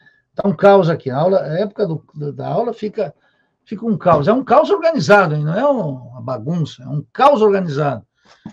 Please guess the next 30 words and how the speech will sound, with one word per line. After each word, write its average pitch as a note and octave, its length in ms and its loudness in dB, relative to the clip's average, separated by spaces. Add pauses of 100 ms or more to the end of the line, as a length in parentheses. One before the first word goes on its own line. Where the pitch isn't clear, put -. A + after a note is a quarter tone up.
(160)
Mas F3 160 -6
eu A3 140 2
vou A3+ 80 2
achar G3 240 0
aqui, D#3 160 -6
no C#3+ 80 -4
meio F3+ 140 -2
da F3+ 80 -4
conversa D3 320 -6
eu D#3+ 40 -4
vou D3 100 -4
achar. B2 280 -14 (500)
Então, D4+ 640 2 (320)
a A#3+ 100 -2
grande E4 300 -2
questão, C#4+ 460 2
meus G#3 160 2
camaradas, G3 560 0
é: B2+ 240 -2 (720)
a B3+ 80 -2
Guerra D#4+ 300 6
do C4 120 -2
Paraguai D#3 640 -2 (200)
apressou A#3 840 0 (240)
a A3 120 -2
abolição G#3+ 760 0
ou G#3+ 140 0
retardou F#3 460 -4
a F3 40 -4
abolição? C#3+ 540 -10